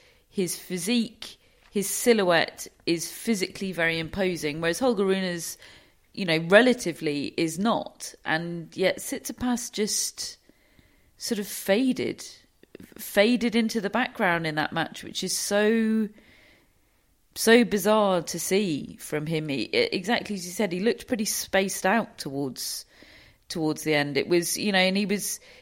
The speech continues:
he was spaced out in press as well. It was, he was cramped into room two 'cause he came in so quickly. They just had to put him in whatever room was available, lest they, uh, end up with a Dominic Thiem,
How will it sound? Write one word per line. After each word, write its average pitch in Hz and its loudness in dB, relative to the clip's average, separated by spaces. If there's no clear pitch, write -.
he 226 2
was 208 4
spaced 294 4
out 262 8
in 180 -4
press 240 0
as 170 -8
well. 185 2
It 139 0
was, 160 -4
he 202 -2
was 175 -2
cramped 240 -2
into 202 -4
room 185 0
two 175 -2
'cause 160 -12
he 180 -6
came 190 -2
in 185 -4
so 170 -4
quickly. 170 -6
They 156 -4
just 160 -4
had 175 -6
to 170 -8
put 175 0
him 165 0
in 160 -2
whatever 160 2
room 160 0
was 151 -4
available, 156 0
lest 156 0
they, 147 2
uh, 143 2
end 160 2
up 160 6
with 160 2
a 147 2
Dominic 156 -2
Thiem, 151 -4